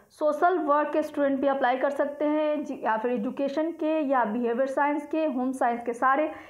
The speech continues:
ये पांचों डिपार्टमेंट के स्टूडेंट यहाँ पे अप्लाई कर सकते हैं। साथ में उनके पास एमएसडब्ल्यू के साथ साथ कम से कम होना चाहिए fifteen year का work experience होना चाहिए in research और training in the field of social work, social welfare,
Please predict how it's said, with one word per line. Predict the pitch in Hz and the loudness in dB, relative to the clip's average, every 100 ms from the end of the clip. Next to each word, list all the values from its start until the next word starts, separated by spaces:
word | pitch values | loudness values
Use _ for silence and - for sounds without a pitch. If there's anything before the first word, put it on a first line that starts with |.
| - | -8
ये | 277 | -6
पांचों | 285 285 285 349 | 0 2 2 0
डिपार्टमेंट | 359 294 277 302 294 | 2 2 2 0 0
के | 285 | 0
स्टूडेंट | 269 285 285 | 0 0 0
यहाँ | 269 240 | 0 0
पे | 254 | 0
अप्लाई | 240 233 | 0 0
कर | 247 277 | 0 0
सकते | 285 277 285 | 0 -2 -4
हैं। | 285 349 - - - | -2 -4 -8 -20 -20
साथ | - 311 339 | 0 2 2
में | 359 | 0
उनके | 339 359 | -2 0
पास | - 320 311 - - | 2 2 2 -6 -6
एमएसडब्ल्यू | 285 202 294 294 294 | -2 0 2 0 2
के | 302 | 0
साथ | 285 269 | 2 2
साथ | 277 294 285 | 2 -2 0
कम | 262 | -2
से | 254 294 | -2 -2
कम | 294 | -2
होना | 285 269 | 0 0
चाहिए | 262 269 277 | 0 0 0
fifteen | 285 285 254 311 330 330 | -2 -6 -6 -4 -2 -2
year | 247 262 277 | 0 0 0
का | 269 269 | 0 -2
work | 233 247 254 | 0 -2 -2
experience | 277 - - 262 262 | -6 -8 -6 -6 -2
होना | 262 240 | -2 0
चाहिए | 247 262 | 0 -2
in | 254 254 | -2 -4
research | 226 - 269 240 247 - - - - | -6 0 2 2 -2 -10 -14 -14 -2
और | 302 302 - | -2 -2 -2
training | 285 277 339 339 | 2 2 2 0
in | 262 | 0
the | 262 269 | 0 -2
field | 302 294 | -2 0
of | 285 285 | 0 0
social | 247 233 294 294 | -4 0 0 2
work, | 311 - - - - - | 0 0 -10 -20 -16 -6
social | 294 349 339 | 0 2 4
welfare, | 311 311 311 302 | 2 2 2 2